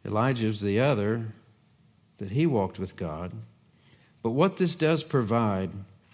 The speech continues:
is hope. If Adam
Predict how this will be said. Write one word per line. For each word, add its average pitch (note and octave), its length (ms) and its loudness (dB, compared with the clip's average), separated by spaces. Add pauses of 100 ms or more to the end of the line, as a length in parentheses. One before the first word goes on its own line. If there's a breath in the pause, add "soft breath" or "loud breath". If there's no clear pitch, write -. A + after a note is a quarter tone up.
(760 soft breath)
is A2+ 100 -12
hope. D#3 380 -6 (1700 soft breath)
If - 260 -4
Adam B2+ 520 2